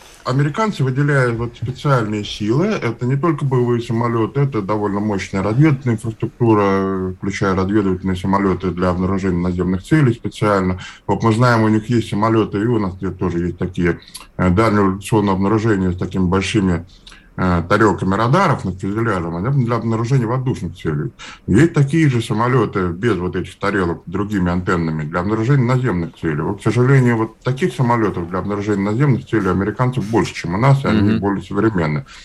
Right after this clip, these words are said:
Speaker 1: Э, вот это то, что нам нужно было бы поправить. Но, э, даже, э, с тем ограниченным количеством и не очень новых самолетов, которые есть у нас,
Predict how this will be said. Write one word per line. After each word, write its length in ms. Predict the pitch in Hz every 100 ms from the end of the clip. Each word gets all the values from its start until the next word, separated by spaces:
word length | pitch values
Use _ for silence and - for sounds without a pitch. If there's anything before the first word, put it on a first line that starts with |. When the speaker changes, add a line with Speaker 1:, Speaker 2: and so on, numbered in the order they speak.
| - -
Speaker 1:
Э, 160 | 87 90
вот 180 | 90
это 160 | 139 135
то, 240 | - 120
что 320 | 113 - 98 90
нам 400 | 104 107 98 92
нужно 240 | 101 92
было 220 | 87 95
бы 100 | 90
поправить. 560 | - 104 98 80 73 - - - - - -
Но, 380 | 107 135 95 -
э, 200 | 98 95 95
даже, 480 | 139 160 151 143 123
э, 720 | 113 113 110 107 104 104 101 101
с 80 |
тем 260 | - 139 123
ограниченным 720 | 110 117 127 135 - 101 92
количеством 760 | 92 110 101 90 - 98 92 95
и 60 |
не 100 | 101
очень 340 | 110 101 - 98
новых 240 | 98 90
самолетов, 400 | 95 98 98 90 -
которые 380 | 90 101 98 104
есть 120 | 101
у 60 | 131
нас, 300 | 165 175